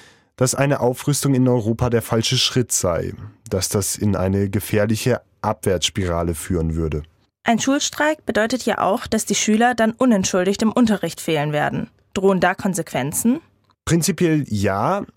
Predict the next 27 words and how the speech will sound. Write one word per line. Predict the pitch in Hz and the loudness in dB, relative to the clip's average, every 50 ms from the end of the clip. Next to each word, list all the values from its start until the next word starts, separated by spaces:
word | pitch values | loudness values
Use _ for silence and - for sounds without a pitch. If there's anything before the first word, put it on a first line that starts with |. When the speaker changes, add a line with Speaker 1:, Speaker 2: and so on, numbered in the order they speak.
| _ _ | _ _
Speaker 1:
aber | - 131 127 135 139 143 143 139 - | -2 0 0 2 2 2 2 2 0
das | 120 117 123 127 - - - | 0 0 0 0 0 0 0
hängt | 131 135 135 - | -2 0 2 2
dann | 135 135 | 2 2
stark | 127 - - - - 95 90 98 - - | 0 -2 -2 -2 -2 -2 -2 -2 -4 -2
von | - 117 110 | -2 0 2
der | 117 117 117 | 2 2 0
Schule | - - - 113 113 113 107 - | 0 0 0 2 2 4 2 2
ab. | - - - - _ - - - _ _ _ _ _ _ _ _ _ - | 0 -4 -8 -10 _ -20 -20 -20 _ _ _ _ _ _ _ _ _ -2
Der | 117 110 110 | 0 0 0
Verband | - - 123 117 107 117 123 139 131 - _ | 0 0 -2 0 0 0 0 0 -2 -2 _
Bildung | 123 120 131 135 151 156 147 131 | 0 2 2 2 2 2 2 2
und | 123 120 | 2 2
Erziehung | 120 113 - - - 123 131 139 135 | 0 0 0 0 0 0 2 2 2
in | 117 104 | 2 2
Baden-Württemberg | 107 104 101 101 101 95 107 120 120 139 135 120 123 127 135 131 - 107 | 2 0 0 0 0 0 -2 0 0 0 0 2 2 2 2 0 -2 -6
hat | 95 85 - - - - | -8 -8 -8 -12 -6 -2
mir | 107 104 107 104 | 0 0 0 0
gesagt, | 104 113 95 95 98 92 98 131 131 - | 0 -2 0 0 0 0 0 -2 -2 0
dass | 123 117 - - - - - - - - - _ | 0 0 0 -2 -6 -10 -12 -18 -20 -20 -20 _
viele | - - - 143 139 143 139 | -8 -2 0 2 2 2 2
Schulen | - - 131 123 127 127 131 | 2 0 2 2 2 2 2
ein | 110 117 117 | 2 2 0
Auge | 110 - 92 92 98 104 98 107 107 107 | 0 0 0 0 0 0 0 -2 -2 -2
zudrücken | - - - 113 117 110 - - 104 - - 101 92 87 | -4 -4 -2 -2 -2 -2 0 -2 -2 0 0 -2 -2 0
würden. | 90 90 85 76 80 76 - - - - - _ _ _ - | 0 -2 -2 -2 -4 -6 -8 -12 -18 -20 -20 _ _ _ -2
In | 113 107 107 | 0 0 0